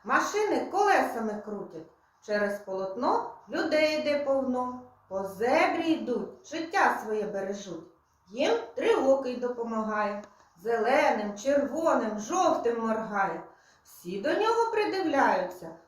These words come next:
свого часу дожидаються. Здогадались?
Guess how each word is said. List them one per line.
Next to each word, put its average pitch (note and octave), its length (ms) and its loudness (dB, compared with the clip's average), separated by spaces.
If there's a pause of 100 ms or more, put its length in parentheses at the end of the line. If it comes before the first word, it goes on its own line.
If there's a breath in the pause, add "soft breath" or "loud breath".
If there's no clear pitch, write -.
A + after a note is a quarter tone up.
свого G#3 400 0
часу G4 540 0 (200)
дожидаються. G3 1040 -2 (380)
Здогадались? C4 800 2